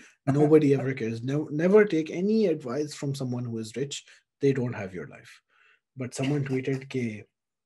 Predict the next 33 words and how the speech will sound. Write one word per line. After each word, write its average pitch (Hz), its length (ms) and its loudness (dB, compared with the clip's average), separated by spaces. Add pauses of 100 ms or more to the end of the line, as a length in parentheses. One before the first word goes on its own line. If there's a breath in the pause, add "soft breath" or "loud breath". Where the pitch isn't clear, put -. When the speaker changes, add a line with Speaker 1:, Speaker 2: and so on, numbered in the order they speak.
(400)
Speaker 2:
Beyonce 123 600 -2
has 113 220 -6
the 120 100 -12
same 123 300 -4
hours 113 340 -4
in 113 120 -6
a 107 80 -8
day 110 260 -10
as 104 180 -12
you, 104 340 -12 (600)
and, 92 300 -12
you 92 120 -12
know, 104 200 -12
you - 80 -10
Speaker 1:
Oh, 139 560 8
for 139 220 0
fuck's - 680 2 (180)
sake. 135 160 4
Speaker 2:
And 170 360 4
that 180 240 4
is 190 420 8 (440)
not 143 420 -2
true. - 300 -8 (640)
Beyonce 139 500 4
has 190 180 4
an - 60 2
Speaker 1:
Yeah. 139 100 2 (200)
Speaker 2:
army 143 340 2 (540)
of 131 280 -4
assistants. - 680 -6 (640)
And 143 200 2
Speaker 1:
Yes. 123 480 -2
Speaker 2:
the 131 260 0